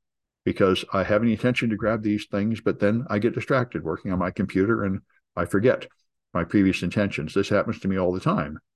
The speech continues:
I don't use TikTok, but, uh, I imagine if I did, this would be even worse.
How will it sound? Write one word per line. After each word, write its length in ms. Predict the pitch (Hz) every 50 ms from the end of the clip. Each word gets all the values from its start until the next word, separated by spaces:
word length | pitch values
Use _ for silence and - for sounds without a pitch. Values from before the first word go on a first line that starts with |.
| _ -
I 80 | 78
don't 220 | 87 98 - 110 107
use 100 | 104 -
TikTok, 560 | - 151 - - - - 71 76 - - - _ _ _ _ _ _ _ _ _ _ _ _ _
but, 240 | 82 - - - -
uh, 220 | 82 76 76 76 - - _ _ _ _ _ _ _ _ _ _ _ _
I 120 | 78 78 76
imagine 400 | 80 92 98 101 101 104 95 101
if 120 | 95 -
I 140 | 92 87 85
did, 220 | - 113 120 120
this 180 | 117 104 - -
would 120 | 104 95
be 140 | 98 98 101
even 180 | 101 101 98 113
worse. 280 | 107 90 - - -